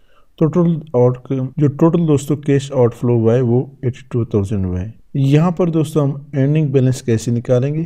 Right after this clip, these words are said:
Total available cash इनफ्लो से दोस्तों minus करेंगे, cash flow से माइनस करेंगे, total cash balances से दोस्तों minus करेंगे, Total cash outflow equal to, इसको नीचे कर दे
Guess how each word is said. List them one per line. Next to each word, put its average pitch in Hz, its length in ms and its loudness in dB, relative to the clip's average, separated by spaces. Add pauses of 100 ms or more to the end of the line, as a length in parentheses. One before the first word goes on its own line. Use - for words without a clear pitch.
(120)
Total 165 380 2
available 160 540 4 (360)
cash 170 340 0
इनफ्लो 151 320 -2
से 151 160 0
दोस्तों 131 340 0
minus 131 360 0
करेंगे, 117 320 0
cash 147 320 0
flow 131 180 0
से 131 200 0
माइनस 123 520 0
करेंगे, 104 420 0 (120)
total 160 300 2
cash 160 240 0
balances 143 500 0
से 156 80 -2
दोस्तों 131 280 -2
minus 120 320 0
करेंगे, 107 400 -2 (960)
Total 165 240 2
cash 160 360 -2
outflow 113 460 0 (400)
equal 139 360 0
to, 170 220 0 (520)
इसको 123 360 -8
नीचे 127 340 -4
कर 131 200 -4
दे 165 160 -6